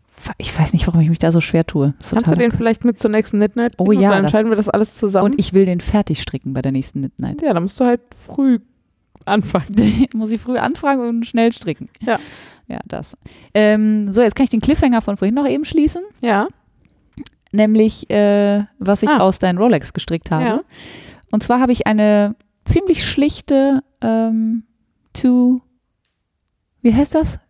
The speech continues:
Speaker 1: Two, Two Rip?
Speaker 2: Ja.
Speaker 1: <laughs> Oder so?
Speaker 2: Zwei, zwei Rippen?
Speaker 1: Ja, genau. Also eine gerippte Mütze gestrickt, von oben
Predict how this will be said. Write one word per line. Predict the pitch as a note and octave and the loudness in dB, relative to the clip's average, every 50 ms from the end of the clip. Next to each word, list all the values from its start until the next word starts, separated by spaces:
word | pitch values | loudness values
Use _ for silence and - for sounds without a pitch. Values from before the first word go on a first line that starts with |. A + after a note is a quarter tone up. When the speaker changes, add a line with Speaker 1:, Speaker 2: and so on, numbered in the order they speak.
| _ - | _ -10
Speaker 1:
Two, | - - B3 B3+ B3 C4 C4+ C4 _ - | -2 0 0 0 0 -2 -4 -6 _ -6
Two | - C4+ C4+ C4+ D4 D4 _ _ - | -2 0 0 0 -2 -6 _ _ -2
Rip? | B3+ B3+ D4 E4+ _ - _ _ _ _ - _ _ _ _ _ _ _ - | 0 0 0 0 _ -10 _ _ _ _ -20 _ _ _ _ _ _ _ -14
Speaker 2:
Ja. | A#3 G#3 G3+ F#3+ F3 F3 F3 G#3 D4 D4+ - - - | -10 -6 -4 -2 -2 0 0 2 2 2 0 0 -4
Speaker 1:
<laughs> | - - F4+ - | -6 -6 -4 -2
Oder | C#4 D4 C#4+ C#4 C#4+ C4+ | 0 2 2 4 2 4
so? | C#4+ D#4+ G4 G#4 _ - | 2 2 0 0 _ -10
Speaker 2:
Zwei, | - - B3 A3+ G#3+ | -6 -2 -2 -2 0
zwei | - - F#3+ F3 G3+ A3+ B3+ _ _ _ _ _ _ _ - B3 | 0 0 0 2 0 0 -4 _ _ _ _ _ _ _ -12 -6
Rippen? | A#3 C4 - - G4+ - _ - | -6 -6 -6 -8 -16 -16 _ -4
Speaker 1:
Ja, | - G3+ E3+ D#3+ E3+ G3 C#4 C#4+ _ _ _ _ _ - | -2 -2 0 0 -2 -4 -4 -6 _ _ _ _ _ -2
genau. | F#3+ E3 C#3+ - _ - | -2 -2 -2 -4 _ 0
Also | E3+ F3 E3+ F3+ F3+ E3 - | 0 2 4 4 2 2 2
eine | - E3+ F3 F3 F3 | 0 -2 -2 -2 -2
gerippte | E3 - F#3 G3+ A3 - - G#3+ G3+ G3 F#3+ F#3+ F#3+ G#3+ - _ _ _ _ _ _ _ | 0 0 2 2 0 2 2 2 2 2 2 0 -2 -4 -8 _ _ _ _ _ _ _
Mütze | - G3+ G3+ - - - E3+ D3+ D3 D3+ E3 F3 _ - | 0 0 0 0 0 0 0 0 0 -2 -6 -10 _ -6
gestrickt, | - E3+ D#3+ - - F#3+ A3 - | -4 -4 -4 -4 -6 -6 -6 -6
von | - - F3 | -8 -6 -2
oben | E3+ F#3+ G3+ F#3 F#3+ F#3 F#3 F3+ F3+ F3 F3 | -2 -2 0 0 -2 -2 -2 -4 -4 -6 -10